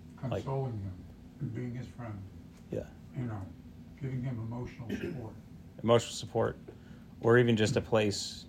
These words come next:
Speaker 1: in the community. He's saying, he's equating delivering his flesh to the destruction of Satan with removal from the community.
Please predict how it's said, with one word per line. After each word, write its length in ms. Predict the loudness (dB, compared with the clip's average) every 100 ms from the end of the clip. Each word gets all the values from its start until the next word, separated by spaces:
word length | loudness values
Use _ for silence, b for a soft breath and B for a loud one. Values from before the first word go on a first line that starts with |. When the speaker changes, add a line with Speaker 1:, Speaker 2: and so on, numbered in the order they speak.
| 0
Speaker 1:
in 80 | 0
the 80 |
community. 520 | 2 2 2 0 -6 -12 -16 -18 -2
He's 160 | 0 8
saying, 300 | 8 8 4 B B B B B B B -18 -18 -18 -8
he's 240 | 6 8 8
equating 720 | 6 10 10 10 8 6 6
delivering 460 | 8 12 12 10 6
his 160 | 4
flesh 320 | 4 8 8 8
to 120 | 2
the 120 | 4
destruction 460 | 2 6 4 6 0
of 80 |
Satan 420 | 6 6 6 2 -2 -8 B B B 4
with 520 | 12 12 12 8 -4 -6 6
removal 560 | 8 10 10 10 6
from 500 | 4 4 4 4 0 -6 -16 -18 -16 -6
the 80 | -4
community. 440 | 0 0 0 -2